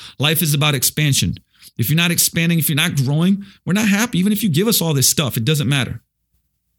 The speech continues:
Right? So take that with it, because honestly, you can, that, that little puzzle piece of life, you can implement it into anything. So you wanna be healthier, you wanna have a, a leaner body, you wanna be sexier, you wanna be stronger, you wanna improve your performance,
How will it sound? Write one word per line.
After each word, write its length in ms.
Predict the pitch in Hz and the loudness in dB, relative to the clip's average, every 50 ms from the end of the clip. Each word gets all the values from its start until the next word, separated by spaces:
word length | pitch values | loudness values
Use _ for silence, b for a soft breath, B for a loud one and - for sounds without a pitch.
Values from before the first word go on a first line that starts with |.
| _ _ _ _ _ _ _ _ - | _ _ _ _ _ _ _ _ -4
Right? 140 | - 170 156 | -2 0 0
So 120 | - 180 | 0 0
take 280 | 160 - 240 240 269 - | 0 0 0 0 0 0
that 160 | 233 185 170 | -2 0 0
with 100 | 170 165 | 0 0
it, 60 | 156 | 0
because 240 | 147 156 - 170 143 | 0 -2 0 0 0
honestly, 480 | 175 180 233 247 233 - - 160 151 143 B B B | 0 0 0 0 0 0 0 0 -2 -4 B B B
you 140 | - 196 240 | 0 0 0
can, 200 | 240 - - - - - | 0 -2 -6 -6 -8 -6
that, 200 | 165 160 113 - | -6 -4 -2 -2
that 220 | 196 202 240 247 | -2 -2 0 0
little 160 | 247 240 226 | 0 -2 -2
puzzle 340 | 180 - - 214 202 185 190 | -2 -2 -2 0 0 0 0
piece 300 | - - 196 180 160 - | 0 0 0 0 0 0
of 120 | 151 131 117 | 0 -2 0
life, 300 | 156 156 139 123 - - | 0 0 0 0 -2 -4
you 80 | 160 | -2
can 220 | - - 165 147 B B B B B B - | 0 0 0 0 B B B B B B -4
implement 400 | 202 208 202 - 185 165 160 151 | -2 0 0 0 0 0 0 0
it 80 | 143 143 | 2 2
into 200 | 139 131 - - | 0 0 0 0
anything. 380 | 160 151 131 117 113 107 113 113 | 0 0 0 0 0 0 0 0
So 180 | - - 151 | 0 0 0
you 100 | 139 143 | 2 2
wanna 160 | 151 156 151 | 2 2 2
be 80 | 143 147 | 2 2
healthier, 360 | 139 170 170 175 175 180 185 | 2 2 0 0 0 0 0
you 120 | 185 160 147 | 0 0 0
wanna 160 | 143 139 139 | 0 2 2
have 180 | 151 135 131 | 0 0 0
a, 100 | 123 117 107 B B B B - | -2 -2 -4 B B B B -4
a 60 | 123 | -2
leaner 280 | 131 143 160 160 156 | 0 0 0 0 0
body, 260 | 143 120 156 160 165 160 | 0 0 0 0 0 0
you 40 | 156 | 0
wanna 100 | 147 139 | 0 0
be 80 | 123 | 0
sexier, 360 | 120 - - 160 160 151 160 160 | 2 2 2 2 2 2 2 2
you 100 | 170 165 | 2 2
wanna 160 | 160 147 127 | 2 2 2
be 80 | 110 | 2
stronger, 400 | 113 - - - 160 160 165 165 | 0 0 0 0 0 0 2 2
you 80 | 156 147 | 2 2
wanna 140 | 139 131 120 | 2 0 0
improve 280 | 104 117 - - 180 | -2 0 0 2 2
your 100 | 160 165 | 2 2
performance, 560 | 156 - 127 - 175 175 180 180 175 - - | 0 -2 -4 -2 0 0 2 2 0 -2 -4